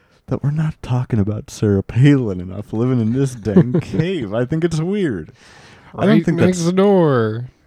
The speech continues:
Speaker 1: I don't think that's representative of the American people.
Speaker 2: Yeah. And she's been, like, a horrible neighbor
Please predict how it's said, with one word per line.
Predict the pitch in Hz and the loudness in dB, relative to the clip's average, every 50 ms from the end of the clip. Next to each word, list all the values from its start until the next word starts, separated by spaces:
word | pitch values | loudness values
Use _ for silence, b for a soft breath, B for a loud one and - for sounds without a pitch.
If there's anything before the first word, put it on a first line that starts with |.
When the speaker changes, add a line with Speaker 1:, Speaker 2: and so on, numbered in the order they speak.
| _ _ - | _ _ -2
Speaker 1:
I | - | 2
don't | 156 185 180 - | 2 2 2 2
think | - 214 - | -2 -2 0
that's | - 202 165 - - - - | 0 -2 -2 -2 -8 -4 -2
representative | 143 135 - - 135 120 110 98 98 101 107 107 127 120 95 92 90 92 87 92 - - | -2 0 2 4 4 4 2 2 0 2 2 4 4 2 2 2 2 0 0 -4 -4 0
of | 104 104 101 101 | 2 2 2 2
the | 98 104 101 | 0 0 0
American | 98 98 104 104 104 101 - - 90 87 - | 2 2 2 2 0 -2 -2 -2 -4 -4 -4
people. | - - 117 113 - - - 117 101 _ _ _ _ _ _ _ _ _ _ - 139 113 107 - | -2 -2 -2 -2 -2 -6 -14 -16 -16 _ _ _ _ _ _ _ _ _ _ -20 -20 -20 -18 -16
Speaker 2:
Yeah. | - 110 101 98 - - 123 - b b b b b b b b b b _ _ _ - | -14 -14 -14 -14 -16 -18 -20 -20 b b b b b b b b b b _ _ _ -6
And | 131 165 | -6 -6
she's | - - 254 233 | -2 -2 -2 0
been, | 156 139 123 113 | 0 0 0 0
like, | 104 101 - | -2 -4 -6
a | - | -10
horrible | - - - 117 127 117 - 107 101 | -10 -6 -4 -4 -4 -4 -4 -8 -8
neighbor | 98 101 110 113 110 107 101 | -6 -4 -6 -6 -6 -8 -12